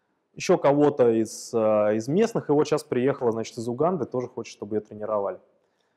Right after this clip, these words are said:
А, значит, интересная история с, э, сестрой жены. Она ничего не делала вообще, спорт никакой. И до окончания, ну, до окончания школы. И была, а, как они говорят, а, весьма полной девочкой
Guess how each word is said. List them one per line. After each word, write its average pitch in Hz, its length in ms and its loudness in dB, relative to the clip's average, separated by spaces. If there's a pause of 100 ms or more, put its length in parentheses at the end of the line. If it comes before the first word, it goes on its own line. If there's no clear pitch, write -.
(400)
А, 110 380 4
значит, 127 340 -4
интересная 156 480 2
история 131 320 0
с, - 220 -14
э, 117 360 0
сестрой 139 400 -2
жены. 202 460 -2 (120)
Она 139 500 0
ничего 143 420 0
не 143 100 0
делала 135 300 4
вообще, 117 420 0
спорт 220 480 -2
никакой. 123 560 0 (560)
И 143 260 4
до 143 160 2
окончания, 156 560 0
ну, 151 180 -2
до 123 100 2
окончания 170 360 0
школы. 110 460 0 (520)
И 117 40 -10
была, 123 1040 4 (320)
а, 107 240 0
как 127 160 0
они 160 140 2
говорят, 143 500 2
а, 110 520 0 (720)
весьма 151 420 0
полной 165 400 4
девочкой 143 600 0